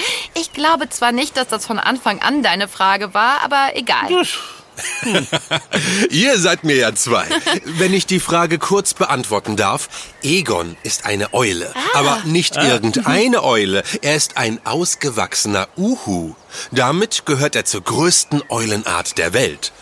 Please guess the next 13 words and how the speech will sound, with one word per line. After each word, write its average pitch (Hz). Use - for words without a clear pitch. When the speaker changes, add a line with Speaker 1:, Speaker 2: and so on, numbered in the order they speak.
Speaker 3:
Uhus 113
haben 113
einen 101
auffällig 143
dicken 107
Kopf -
mit 85
Federohren 85
und 104
ihre 87
Augen 104
sind 113
dunkelorange-gelb. 101